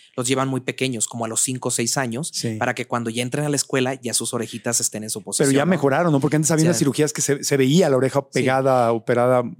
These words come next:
Speaker 1: Exactamente. Ya hay algunas técnicas que dan muchísima, eh,
Speaker 2: Ya.
Speaker 1: naturalidad, ¿no?
Speaker 2: Entonces, perdón, volviendo al tema.
Speaker 1: Enton-, entonces, volviendo al tema de la dismorfia,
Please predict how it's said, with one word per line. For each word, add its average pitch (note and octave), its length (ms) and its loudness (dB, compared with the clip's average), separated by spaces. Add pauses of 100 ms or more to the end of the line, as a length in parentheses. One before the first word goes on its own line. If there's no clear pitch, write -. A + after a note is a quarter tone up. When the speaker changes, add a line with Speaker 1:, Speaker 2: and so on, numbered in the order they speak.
(340)
Speaker 1:
Exactamente. B2+ 640 -2
Ya C#3 160 -2
hay C#3+ 140 0
algunas D3+ 420 0
técnicas C#3+ 540 -2
que C3+ 120 -4
dan B2 140 0
muchísima, C3 720 -2 (100)
eh, G#2+ 360 -6
Speaker 2:
Ya. G2+ 160 -4
Speaker 1:
naturalidad, - 640 -10
¿no? - 60 -20
Speaker 2:
Entonces, - 180 -10
perdón, C3+ 240 2
volviendo C3+ 280 4
al B2+ 60 0
tema. C3 240 2
Speaker 1:
Enton-, D#3 160 0
entonces, E3+ 240 0
volviendo F3 320 2
al G3 80 -2
tema F3+ 240 0
de F#3+ 80 2
la F#3 80 4
dismorfia, B2+ 680 -2